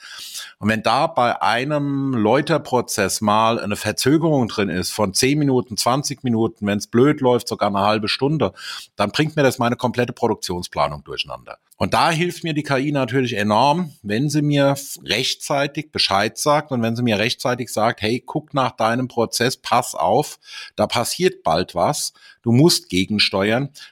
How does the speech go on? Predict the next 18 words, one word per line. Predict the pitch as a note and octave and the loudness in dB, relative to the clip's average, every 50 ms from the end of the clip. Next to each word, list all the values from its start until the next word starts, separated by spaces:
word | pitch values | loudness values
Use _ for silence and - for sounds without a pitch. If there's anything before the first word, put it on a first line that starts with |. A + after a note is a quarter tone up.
| _ | _
dann | - G#2+ C3 C#3+ | -2 0 0 0
habe | E3 E3+ E3+ | 0 -2 -2
ich | - - | 0 0
einfach | B2 C#3 C#3+ - E3 D3 | 0 0 0 0 -2 -2
die | D3 C#3 A#2 | 0 0 2
Möglichkeit, | A#2 B2+ C#3+ - - D#3 C#3 - - C#3 C3 C3 | 2 2 0 0 -2 -4 -4 -2 -2 -2 -2 0
dass | B2 A#2+ - C3+ | -2 -2 -2 -2
ich | B2+ - | -4 -2
meinen | B2 A2+ A#2 | 0 -2 -2
Prozess | A#2 - - G2+ - - C3+ C#3+ - - A#2+ | -2 -2 -4 -2 -2 -2 -2 -2 -2 -2 -2
wieder | A#2+ A#2 B2 A#2 G#2+ | 0 2 2 2 2
sozusagen | - A#2 A#2+ - - G2+ - G#2 F#2 F#2+ F#2 G2+ - | 0 -2 -4 -4 -4 -2 0 0 0 0 -2 -4 -6
einfange, | - F#2+ G2+ A2 B2 C3+ - - D3 C#3+ D3+ E3 D#3 | -4 -4 -4 -4 -6 -8 -6 -4 -4 -2 -2 -2 -4
wieder | C#3 C3 B2+ A2+ | -4 -2 -2 -2
in | G#2 A2+ | -2 0
geordnete | - - D2 E2+ G2+ A2 - A2+ F#2+ F2 | 0 2 2 2 2 0 0 -4 -8 -6
Bahnen | - - E2+ D#2+ F2 G2+ A2+ B2 C3+ | -2 0 0 2 2 0 0 0 0
lenke | C3 B2+ C3+ D3+ D3 - D#3+ D3+ - | 0 0 -2 -2 -4 -4 -6 -6 -6